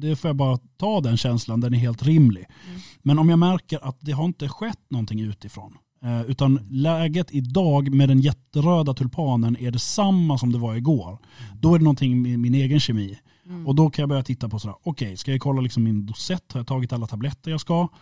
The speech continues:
Speaker 2: Just det.
Speaker 1: Har jag sovit för lite någonting? Har jag sovit för mycket? Haft en dålig natt? Har jag haft, har, har jag rört på mig? Jag måste liksom motionera.
Speaker 3: Mm.
Speaker 1: Ehm, har jag, alltså nu dricker jag inte alkohol längre, men din, innan så var ju det en grej såklart.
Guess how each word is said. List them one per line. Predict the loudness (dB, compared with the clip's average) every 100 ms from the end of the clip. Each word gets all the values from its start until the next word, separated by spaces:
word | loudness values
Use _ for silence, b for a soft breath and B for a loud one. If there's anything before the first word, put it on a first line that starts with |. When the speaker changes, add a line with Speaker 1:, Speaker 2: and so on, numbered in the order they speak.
| -14
Speaker 2:
Just | -12 -6
det. |
Speaker 1:
Har | -2
jag | 0 -2 -4
sovit | -2 0 0
för | 0
lite | -2 -2 -2
någonting? | -2 0 0
Har | -2
jag | -2
sovit | -4 0
för | 2
mycket? | 2 2 -4
Haft | -4
en | 0
dålig | 2 2 0
natt? | -2 -4 -10 -20 -14
Har | -6 -4
jag | -4
haft, | -4 -8 -8
har, | -6 -2
har | 2 2
jag | 2
rört | 2 0 0
på | 2
mig? | 2 2
Jag | 0
måste | -2 -4
liksom | -6 -2
motionera. | 0 0 -2 2 4 6 4 2 0 B -14 -14 B _ -4
Speaker 3:
Mm. | 0 2
Speaker 1:
Ehm, | 4 4 2 -4 _ _ -6
har | 0 2 2 2 4
jag, | 2 2 2 0 -4
alltså | -4 0
nu | 2
dricker | 2 2 0
jag | 0
inte | 0
alkohol | -4 -6 -4 -2 0
längre, | 0 2 2
men | 2 2
din, | 2 0
innan | 0 0
så | 2
var | 2
ju | 4
det | 4 4
en | 4
grej | 2 0
såklart. | -2 -6 -8